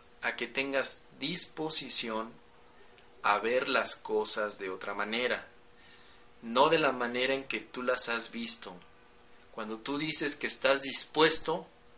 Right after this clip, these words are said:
a ver esta situación de otra forma, de otra manera, estás dispuesto a salirte del juicio que tienes para permitir que te lleguen nuevas ideas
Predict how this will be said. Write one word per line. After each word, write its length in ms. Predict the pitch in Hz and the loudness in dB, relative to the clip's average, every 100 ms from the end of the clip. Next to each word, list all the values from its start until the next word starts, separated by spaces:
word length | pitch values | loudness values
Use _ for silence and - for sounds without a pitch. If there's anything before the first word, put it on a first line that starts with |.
| - - - - - | -20 -20 -20 -20 -4
a 120 | 117 107 | 0 2
ver 280 | 131 135 - - - | 2 0 -6 -20 2
esta 360 | 131 151 - 139 | 6 6 4 0
situación 600 | - 117 110 - 123 120 | -2 -2 0 2 0 0
de 140 | 117 | 4
otra 320 | 123 165 165 147 | 6 4 4 2
forma, 600 | - 143 160 143 135 113 | 6 6 6 4 0 0
de 100 | 123 | 0
otra 200 | 143 151 | 2 4
manera, 520 | 135 127 123 131 - - - - - - - - - | 2 2 0 0 -4 -18 -20 -20 -20 -20 -20 -20 -14
estás 300 | 110 - 151 | -4 0 2
dispuesto 540 | 165 - - 151 147 156 | 2 0 2 0 0 2
a 40 | |
salirte 920 | 135 127 117 135 180 202 - 180 185 - - | 4 4 4 2 -2 -2 -2 -2 -4 -12 -20
del 240 | - 113 110 | -8 -6 -6
juicio 520 | - 170 180 - 165 | -6 -2 2 2 0
que 140 | - | -6
tienes 720 | 113 - 135 143 143 - - - - - - - - | -8 0 2 2 0 -2 -4 -6 -18 -20 -20 -14 -2
para 280 | 120 113 | 2 2
permitir 840 | - 123 123 127 - 143 151 160 160 - - - - | 0 -4 -4 -8 -8 -2 -2 -2 -10 -18 -20 -18 -10
que 120 | 120 | -8
te 180 | 117 123 | -6 -4
lleguen 360 | 127 143 143 131 | 0 0 0 0
nuevas 440 | 143 156 156 - | 0 0 2 0
ideas 680 | 113 110 117 117 131 - - | 0 -2 0 0 -2 -2 -4